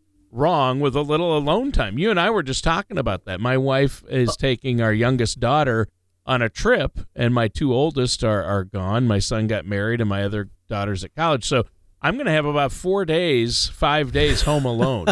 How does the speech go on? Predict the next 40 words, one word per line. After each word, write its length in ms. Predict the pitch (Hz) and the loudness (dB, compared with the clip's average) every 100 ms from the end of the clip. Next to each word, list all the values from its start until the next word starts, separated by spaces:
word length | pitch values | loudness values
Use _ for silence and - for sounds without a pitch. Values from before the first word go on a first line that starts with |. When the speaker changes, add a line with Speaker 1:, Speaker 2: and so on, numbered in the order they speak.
| 98 | -2
Speaker 2:
<laughs> 120 | - | -2
Speaker 1:
I, 300 | - - 131 _ 123 - 143 | -4 -2 -6 _ -4 -2 0
I 20 | |
don't 140 | 190 165 | 2 2
know 80 | |
if 100 | 123 | 2
I'm 160 | 147 135 | 2 0
gonna 220 | 139 139 | -2 0
know 120 | 135 | 2
what 160 | 139 123 | 2 0
to 60 | 120 | -2
do 140 | 139 | -2
with 80 | 170 | 0
myself. 380 | 117 120 117 117 | 0 2 0 0
Of 80 | - | -2
course, 200 | 131 123 | 0 2
my 140 | 117 | 2
wife 320 | 113 127 - | 2 0 0
left 180 | 120 - | -4 -2
me 80 | 113 | -2
this 200 | 98 92 | -2 -4
huge, 540 | - - 143 123 110 104 | -6 0 2 2 0 -4
long 400 | 98 110 104 98 | 0 2 2 -2
list. 560 | 95 107 82 - - - _ _ _ _ _ - | -2 -2 -2 -6 -10 -16 _ _ _ _ _ -2
Speaker 2:
Of 180 | 143 - | -2 0
course. 300 | 151 196 147 90 - - - - | 0 0 0 -2 -4 -10 -12 -4
Speaker 1:
Yeah. 60 | |
Speaker 2:
She 40 | 117 | -2
wants 200 | 131 127 | 0 2
to 60 | 135 | 0
make 120 | 135 | 0
sure 160 | - 139 | 0 0
you 180 | 123 | 0
stay 240 | 131 135 123 | 2 2 2
Speaker 1:
<laughs> 0 | |
Speaker 2:
busy. 380 | - 160 - 196 | 2 0 2 0
Speaker 1:
Exactly. 680 | 90 160 123 - - - 117 - 196 | 0 -2 -4 -4 -16 -14 -12 -12 -10
<laughs> 400 | - _ 196 - - 175 - 160 _ - - _ _ - - - - - - 160 | -10 _ -4 -4 -4 -4 -2 -6 _ -8 -8 _ _ -20 -20 -20 -20 -20 -8 0
Speaker 2:
Well, 120 | 175 | 2
I, 180 | 170 | 2